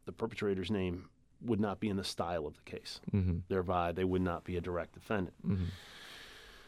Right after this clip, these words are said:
Speaker 1: That changes venue.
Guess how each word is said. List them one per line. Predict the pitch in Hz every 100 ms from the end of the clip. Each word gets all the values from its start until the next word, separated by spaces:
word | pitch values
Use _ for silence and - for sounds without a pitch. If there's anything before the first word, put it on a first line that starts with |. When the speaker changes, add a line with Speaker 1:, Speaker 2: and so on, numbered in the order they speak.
| - - - - _ - - - -
Speaker 1:
That | 113 127 135
changes | - 135 120 113 113
venue. | 101 92 71 64